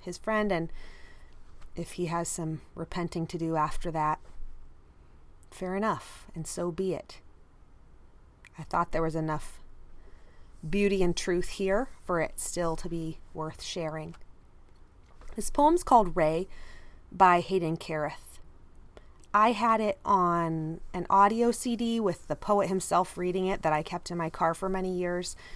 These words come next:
I highly recommend you trying to find a recording of that. Maybe I'll even leave a link.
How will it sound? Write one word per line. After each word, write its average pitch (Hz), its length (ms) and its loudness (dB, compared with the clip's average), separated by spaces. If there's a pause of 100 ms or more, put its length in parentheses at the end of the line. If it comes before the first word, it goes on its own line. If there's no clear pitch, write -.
(260)
I 202 80 -2
highly 240 340 8
recommend 180 480 2
you 175 80 -2
trying 180 300 0
to 156 60 -2
find 170 360 2
a 170 40 -2
recording 165 560 -2
of 160 100 -4
that. 165 280 6
Maybe 226 260 4
I'll 220 180 4
even 180 400 0
leave 170 200 -2
a 156 60 -4
link. 160 440 -6